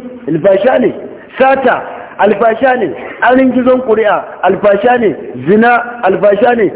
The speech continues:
Luwaɗi, sata, ƙarya, ko duk wata ɓarna, sunanta fahisha. To, kuma Allah ya haramta ta. Allah ya haramta dukkan wani barna, fasadi, corruption, haramun ne a wurin Allah. Kuma mai yi zai haɗu da Allah.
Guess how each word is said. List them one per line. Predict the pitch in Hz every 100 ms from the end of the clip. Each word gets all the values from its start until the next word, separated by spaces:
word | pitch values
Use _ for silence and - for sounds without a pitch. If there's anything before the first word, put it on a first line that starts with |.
| -
Luwaɗi, | 156 214 262 254 202 202 - - -
sata, | 247 247 233 180 -
ƙarya, | 233 233 226 220 220
ko | 240 247 247 254 247
duk | 160 285 302 294
wata | 294 294
ɓarna, | 254 202 180 180 156 - - - - - -
sunanta | 175 175 156 151
fahisha. | 170 170 147 127 104 - -
To, | -
kuma | - 185
Allah | 175 160
ya | 143
haramta | 139 127 117 107
ta. | - - - - - - - _ - - - - - - -
Allah | 185 190
ya | 175 196
haramta | 196 208 180 - -
dukkan | 208 - 202
wani | 185 180
barna, | 165 151 160 160
fasadi, | 147 151 170 160 -
corruption, | 139 180 180 143 127 - - -
haramun | 127 147 151 135
ne | 135
a | 127
wurin | 120 120
Allah. | 127 123 - - - -
Kuma | 214 233
mai | 214 185
yi | 190 170 - - - - 170
zai | 180
haɗu | 151 151
da | 151
Allah. | 135 127